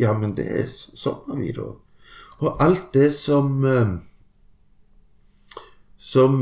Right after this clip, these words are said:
som, som vi drar med oss, det er, det er omtrent umulig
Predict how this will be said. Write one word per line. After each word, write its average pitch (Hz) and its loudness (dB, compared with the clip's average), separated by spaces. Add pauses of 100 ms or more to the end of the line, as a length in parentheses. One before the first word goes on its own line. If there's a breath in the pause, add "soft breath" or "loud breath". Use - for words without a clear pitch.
(160)
som, 123 0 (580)
som 135 0
vi 123 6 (140)
drar 123 2
med 113 2
oss, 226 -2 (800 soft breath)
det 127 6 (160)
er, 117 6 (480)
det 113 0
er 110 -2
omtrent 120 -4
umulig 120 2